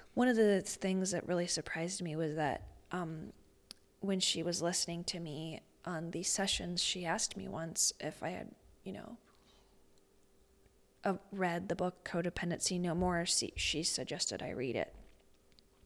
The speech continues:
And that was, I, I didn't understand how that was connected to all of this. So it was really coming to my attention that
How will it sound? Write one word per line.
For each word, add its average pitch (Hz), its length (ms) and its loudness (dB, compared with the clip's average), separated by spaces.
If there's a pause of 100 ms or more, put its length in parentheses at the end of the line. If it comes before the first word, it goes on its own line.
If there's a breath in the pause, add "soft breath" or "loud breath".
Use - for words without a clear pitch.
(180)
And 185 200 2
that 170 220 -2 (540 loud breath)
was, 208 400 0 (120)
I, 202 200 2
I 196 60 4
didn't 208 220 0
understand 214 640 0
how 175 140 0
that 180 140 -2
was 180 160 0
connected 214 520 -4
to - 80 -6
all - 160 -6
of 226 120 -8
this. - 400 0 (3000)
So 214 220 4
it - 20 4
was 196 140 2
really 247 280 6
coming 185 460 0 (1080)
to 190 120 0
my 160 120 2
attention 196 520 0
that - 220 -2